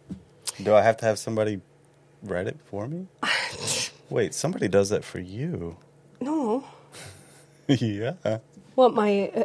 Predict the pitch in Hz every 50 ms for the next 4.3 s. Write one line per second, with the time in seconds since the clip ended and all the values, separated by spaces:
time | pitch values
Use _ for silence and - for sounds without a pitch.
0 | - - - 214 208 196 208 294 285 311 311 302 311 320 339 370 370 370 370 -
1 | - - - 104 98 95 98 98 - 208 196 175 170 180 170 - - - - -
2 | - - - - - - - - - - - - - 131 123 254 247 240 226 220
3 | 220 101 196 180 - - - - - _ - - - - - 127 123 120 - -
4 | - - - - 151